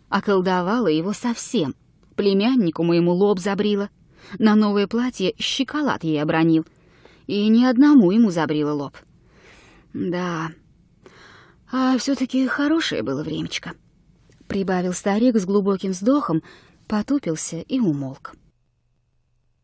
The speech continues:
«А барин-то, я вижу, у вас был строг», начал я после небольшого молчания.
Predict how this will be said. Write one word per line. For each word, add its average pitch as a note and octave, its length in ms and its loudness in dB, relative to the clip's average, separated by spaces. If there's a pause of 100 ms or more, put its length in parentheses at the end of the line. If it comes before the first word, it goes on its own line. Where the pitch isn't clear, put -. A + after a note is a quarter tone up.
(120)
«А A3+ 340 6
барин-то, G3+ 520 6
я F3+ 260 0
вижу, E3 320 -2
у D#3+ 80 0
вас F3 240 -2
был A#3 160 0
строг», A#3 540 -2 (340)
начал G3 440 0
я B3 240 -2
после G3+ 340 -4
небольшого F#3+ 540 -2
молчания. F3 640 -4